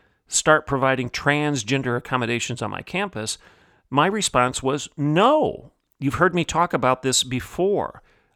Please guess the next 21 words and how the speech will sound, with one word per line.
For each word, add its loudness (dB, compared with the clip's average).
I 6
just 4
said, 4
"No, 0
I'm 0
not 2
going -2
to -6
be -6
bullied 2
or 0
intimidated -2
by 4
the 2
federal 0
government, -8
and 0
I 6
won't 4
do 2
this." -6